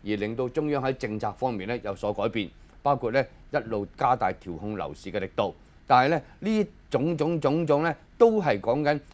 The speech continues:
政策推行出嚟嘅時間咧，係影響到商品、影響到股市、影響到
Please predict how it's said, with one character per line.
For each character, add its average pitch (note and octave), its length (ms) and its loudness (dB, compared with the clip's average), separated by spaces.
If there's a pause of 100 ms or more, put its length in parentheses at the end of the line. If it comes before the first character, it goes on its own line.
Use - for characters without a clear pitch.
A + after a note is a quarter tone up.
(160)
政 E3 400 4
策 D3 180 0 (160)
推 F3 220 2
行 F#2+ 180 -6
出 D#3 120 2
嚟 G2 160 -4
嘅 A2 100 0
時 G2 160 -8
間 G#2+ 140 0
咧， C3+ 120 0 (220)
係 A#2 140 2
影 C#3 320 0
響 B2+ 300 0
到 C3+ 160 -2
商 D#3 440 4
品、 A#2 240 0 (240)
影 C3 140 0
響 C#3+ 200 2
到 C3+ 120 2
股 C3+ 340 2
市、 C3 180 0 (340)
影 C#3+ 180 2
響 - 20 0
到 D3+ 100 4